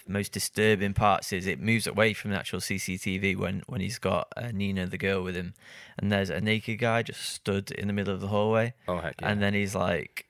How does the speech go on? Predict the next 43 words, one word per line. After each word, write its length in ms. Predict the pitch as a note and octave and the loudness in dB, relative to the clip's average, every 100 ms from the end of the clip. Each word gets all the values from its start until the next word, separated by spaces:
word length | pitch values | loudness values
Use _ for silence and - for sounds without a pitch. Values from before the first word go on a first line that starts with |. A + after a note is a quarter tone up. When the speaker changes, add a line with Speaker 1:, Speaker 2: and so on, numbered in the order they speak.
| _ | _
Speaker 1:
"Close 240 | G#2+ G2 | 0 0
your 100 | G2 | 0
eyes," 380 | F2+ F2+ F#2 - - - | 0 0 -4 -8 -10 -6
and 140 | F2 | -4
he 60 | F2+ | -2
runs 200 | F#2+ B2 | -4 -4
up 140 | - | -8
to, 180 | - - - - | -10 -10 -12 -4
runs 260 | G#2 G2+ | -2 -2
up 120 | E2+ - | -4 -8
to 140 | - | -8
him. 120 | G1+ - | -8 -4
Well, 120 | G2 | -4
doesn't 180 | A2+ G2 | -4 -6
even 240 | F2+ F#2+ | -4 -2
run 140 | G#2 A#2 | -2 -2
up 120 | - | -4
to 100 | D3 | -6
him, 60 | D3 | -4
he 40 | |
just 220 | - - | -6 -6
walks 280 | G#2 F#2 - | -4 -4 -4
up 120 | - | -8
to 140 | - G#2+ | -4 -4
him 100 | F#2 | -2
Speaker 2:
Yeah. 160 | D#2 | -4
Speaker 1:
and 100 | - | -4
just, 260 | - - - | -6 -10 -10
like, 220 | - - | -12 -12
batters 640 | - - F#2+ F#2+ - G2+ | -14 -6 -4 -4 -6 -8
the 260 | G#2+ F#2+ - | -6 -4 -4
Speaker 2:
Yeah, 140 | F2 E2+ | -4 -6
batters 320 | - D2+ - | -6 -6 -2
Speaker 1:
crap 180 | G2+ G2 | -2 -2
Speaker 2:
him. 40 | |
Speaker 1:
out, 260 | - - - | -4 -8 -4
crap 220 | G#2 F#2+ | -4 0
out 160 | G2+ - | 0 0
of 60 | G#2+ | 0
him, 140 | A#2 | 0
but 100 | F#2 | -2
you 80 | F2 | -4
don't 340 | G#2+ B2 A2+ | 0 2 0